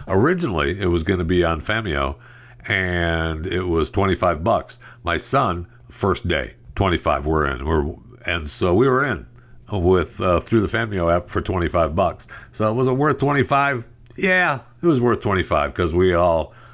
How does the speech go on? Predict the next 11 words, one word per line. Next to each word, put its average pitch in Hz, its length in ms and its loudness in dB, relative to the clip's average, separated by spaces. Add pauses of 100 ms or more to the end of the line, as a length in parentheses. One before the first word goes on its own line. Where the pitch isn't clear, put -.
(160)
you 95 120 0
know, 78 200 2
were 78 180 2
in 78 120 -2
the 78 180 0
living 78 240 2
room 78 240 -2
watching 71 560 -4
the 69 120 0
event. 67 440 -4 (340)
So 73 600 -2